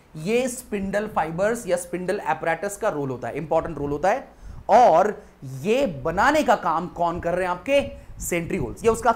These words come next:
सबसे पहला काम है। बाद में आपने शायद सुना होगा,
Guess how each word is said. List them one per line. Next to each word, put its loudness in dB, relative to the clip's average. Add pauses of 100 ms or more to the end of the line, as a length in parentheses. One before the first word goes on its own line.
सबसे 0
पहला -2
काम -6
है। -16 (840)
बाद 8
में 0 (380)
आपने 6
शायद 6
सुना 0
होगा, 4